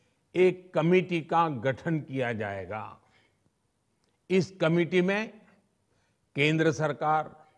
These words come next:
राज्य सरकारों के प्रतिनिधि होंगे,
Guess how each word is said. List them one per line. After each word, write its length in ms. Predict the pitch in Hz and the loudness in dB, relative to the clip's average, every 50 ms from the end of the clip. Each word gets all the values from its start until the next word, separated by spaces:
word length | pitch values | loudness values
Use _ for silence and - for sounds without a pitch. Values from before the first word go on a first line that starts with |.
| _ _ _ _ _ _ _ _ _ _ - | _ _ _ _ _ _ _ _ _ _ -16
राज्य 420 | - 101 113 123 139 143 131 151 151 | -8 -2 0 2 2 2 2 -2 -4
सरकारों 560 | - 147 143 131 120 - 135 143 143 151 160 | -2 -2 -4 -4 -2 -2 -2 0 0 0 -2
के 120 | 151 160 160 | -2 -4 -6
प्रतिनिधि 560 | 135 139 147 131 127 151 151 156 156 151 170 | -6 -8 -10 -8 -6 -6 -4 -4 -4 -2 -2
होंगे, 360 | 165 147 160 156 151 147 156 | -2 -2 -2 -4 -6 -8 -10